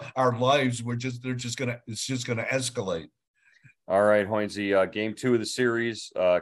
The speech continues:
Speaker 2: continues tonight, uh, from Target Field. We got Tristan McKenzie on the mound. You'll have Angel Hernandez behind the plate.
Speaker 1: Yeah.
Speaker 2: Uh, should be a, should be a fun one.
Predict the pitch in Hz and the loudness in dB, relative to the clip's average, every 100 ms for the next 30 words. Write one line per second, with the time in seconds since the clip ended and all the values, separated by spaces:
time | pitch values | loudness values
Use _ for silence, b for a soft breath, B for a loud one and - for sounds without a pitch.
0 | - - 90 113 107 - 98 101 117 120 | -2 -16 -8 -6 -6 -6 -2 4 4 4
1 | - _ _ _ _ - 85 82 78 - | -2 _ _ _ _ -8 -4 -2 -2 -4
2 | - - - 104 107 110 107 101 - - | -12 -20 -4 -2 0 2 2 2 -8 -2
3 | 117 120 120 107 - 87 85 87 - 101 | 0 2 0 -6 -12 -8 -2 -2 -2 -10
4 | 92 92 - 117 110 110 107 104 95 110 | -8 -12 0 0 0 0 0 0 0 2
5 | 113 113 113 _ _ _ 101 104 98 90 | 4 2 -2 _ _ _ -2 0 0 0
6 | 135 123 120 123 123 127 123 110 117 123 | -2 0 0 0 0 0 -2 -4 -4 -2
7 | 113 98 - 131 135 131 - _ _ - | -2 -6 -4 0 2 0 -6 _ _ -2
8 | 95 95 - 156 135 120 101 - _ - | 0 -2 -4 -6 0 2 2 -2 _ -8
9 | 196 170 123 - 131 107 85 | -6 -2 -2 0 0 0 -4